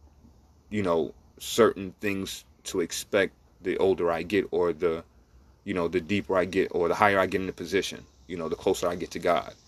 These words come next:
You know what I mean? And, and that's the King of all kings, right? So the closer I get to God, I have to understand my role. <clears throat> I transitioned to the bishop role,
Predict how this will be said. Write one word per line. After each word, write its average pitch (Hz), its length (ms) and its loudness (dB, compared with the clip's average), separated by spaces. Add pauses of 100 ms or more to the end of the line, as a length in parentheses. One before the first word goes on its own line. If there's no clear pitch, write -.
(320)
You 87 100 -6
know 85 60 -4
what 85 100 -4
I - 20 -6
mean? 87 200 -4
And, 80 220 -6
and 87 140 -6
that's 98 200 -2
the - 100 -10
King 92 180 -4
of 85 100 -4
all 87 140 4
kings, 73 320 -12
right? 90 300 -2
So 90 160 0
the 87 80 -8
closer 110 300 4
I 92 80 2
get 92 160 -6
to 80 60 -12
God, 92 380 2 (380)
I 87 80 -4
have 87 120 -10
to 80 80 -6
understand 95 400 -8
my 95 140 0
role. 95 460 6
<clears throat> - 80 -14
I - 680 -8
transitioned 101 500 0
to 104 100 4
the 90 80 0
bishop 87 440 2 (460)
role, 90 480 4